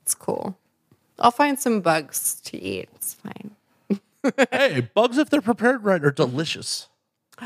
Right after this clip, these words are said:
Speaker 1: I've eaten honeybees.
Speaker 2: Really? How were they?
Speaker 1: Really, well, they were, they were actually cooked in their own honey. They were, like, like, pan-, kind of fried, and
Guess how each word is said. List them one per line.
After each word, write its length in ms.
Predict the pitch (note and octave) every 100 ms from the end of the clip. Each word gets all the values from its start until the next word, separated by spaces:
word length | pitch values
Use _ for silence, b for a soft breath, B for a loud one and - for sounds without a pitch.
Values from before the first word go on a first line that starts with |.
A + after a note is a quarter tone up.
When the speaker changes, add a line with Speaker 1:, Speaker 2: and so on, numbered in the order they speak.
| -
Speaker 1:
I've 220 | B3 C4+
eaten 280 | E4 D#4 B3+
honeybees. 960 | A3 C#4+ E4+ G#3+ - C2+ F#2 F3+ - - _ _
Speaker 2:
Really? 240 | - F3+ E3
How 120 | D3+
were 140 | E3+
they? 160 | D#3 A2+ - _ _ _ -
Speaker 1:
Really, 280 | A3+ C#4+
well, 240 | B3 B3 A#3+
they 140 | A3+
were, 260 | A3+ G#3+ G#3 G3
they 160 | A3
were 140 | G#3+ G3+
actually 520 | G3+ G#3+ - A3 G3+
cooked 320 | - A3 -
in 80 | G#3
their 160 | F#3 F3
own 200 | E3+ E3+
honey. 420 | F3 E3+ E3+ G#3+
They 180 | G3+ F3+
were, 140 | F3
like, 240 | E3+ E3 E3 _
like, 240 | - - -
pan-, 220 | - -
kind 200 | - E3
of 80 | E3+
fried, 840 | - - - - - - - A#3
and 760 | B2+ - F#3+ F3 F#3+ - -